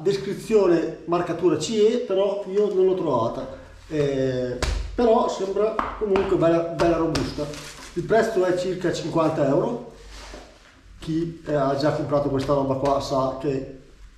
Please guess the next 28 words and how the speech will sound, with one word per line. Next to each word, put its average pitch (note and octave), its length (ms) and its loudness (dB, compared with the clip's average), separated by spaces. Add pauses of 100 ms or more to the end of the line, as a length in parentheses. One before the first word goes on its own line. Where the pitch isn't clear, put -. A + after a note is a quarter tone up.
(120)
quello C#3+ 220 2
che - 100 2
costano. D#3 460 -2 (560)
Assieme A3+ 400 4
a - 40 6
questo - 320 4
ho - 160 4
comprato F3+ 360 0
qualcos'altro F3 580 2
perché, - 640 -4 (760)
per C#3 420 2
andare D3+ 400 2
a - 120 -4
coprire D3+ 800 0
e D3+ 320 2
evitare D#3 380 2
che D3 100 -2
si F3 120 -2
sporchi B2+ 460 0
la, C#3 220 -2
l'armatura. B2+ 500 -2 (200)
Ve E3 140 -4
la C#3 80 0
faccio B2+ 220 -4
vedere. A2 480 -6 (3750)
Maglietta F#3+ 440 2
numero G#3 260 4
uno. B2 400 2